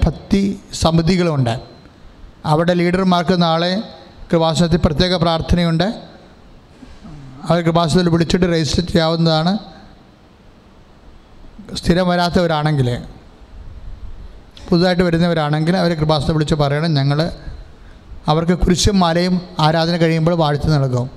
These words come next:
അത് ഉച്ച കഴിഞ്ഞ് രണ്ട് മണിക്ക്, രണ്ടര മണിക്കാണ് ആ ശുശ്രൂഷ നടക്കുന്നത്. കൃപാസനം ദൈവത്തിൻ്റെ കൃപയാൽ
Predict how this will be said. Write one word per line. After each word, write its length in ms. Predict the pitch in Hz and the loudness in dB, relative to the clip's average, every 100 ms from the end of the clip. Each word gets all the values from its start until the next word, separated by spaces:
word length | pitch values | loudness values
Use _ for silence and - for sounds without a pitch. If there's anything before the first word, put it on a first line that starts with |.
| - - - - - - - - - | -16 -16 -16 -18 -20 -20 -20 -20 -2
അത് 100 | 156 | 0
ഉച്ച 220 | 185 - 185 | 0 0 2
കഴിഞ്ഞ് 340 | 180 165 175 175 | 2 2 2 2
രണ്ട് 200 | 160 160 | 0 0
മണിക്ക്, 300 | 175 165 143 165 | 0 -2 0 0
രണ്ടര 200 | 151 165 | 2 0
മണിക്കാണ് 460 | 165 156 175 156 180 180 | 0 0 0 0 0 0
ആ 40 | 151 - | -2 0
ശുശ്രൂഷ 340 | 143 156 143 151 | 0 0 0 0
നടക്കുന്നത്. 440 | 135 131 127 123 139 - - - - - - - - - - - - - - - - - - - - - - - - | 0 0 -4 -4 -6 -12 -16 -16 -20 -20 -20 -20 -20 -20 -20 -20 -20 -20 -18 -18 -18 -18 -16 -16 -16 -16 -20 -16 -2
കൃപാസനം 560 | 170 170 - 175 180 180 - - - - 175 | 0 0 0 0 0 -2 -8 -14 -16 -10 0
ദൈവത്തിൻ്റെ 340 | 165 160 170 165 | 0 2 0 2
കൃപയാൽ 340 | 165 160 165 | 0 2 2